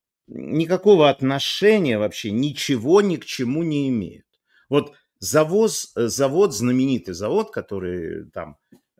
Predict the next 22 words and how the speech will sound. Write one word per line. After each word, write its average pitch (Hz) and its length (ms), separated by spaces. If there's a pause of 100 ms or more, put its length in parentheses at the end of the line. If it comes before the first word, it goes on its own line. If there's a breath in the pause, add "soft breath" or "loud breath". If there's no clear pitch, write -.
(160)
ну, 117 200
не 104 140
самая 101 460
м-, 101 240
молодежь, 101 640
как - 220
принято 101 320
говорить, 95 320
знает, 190 480
называется 101 480
«Россельмаш». 120 840 (840)
Э, 101 720
«Ростсельмаш», 117 1500
то 101 80
есть, - 440
насколько 90 520
я 80 40
понимаю, 90 400
ростовские, - 960 (460)
э, 90 160
сельскохозяйственные 95 1000
машины. 165 680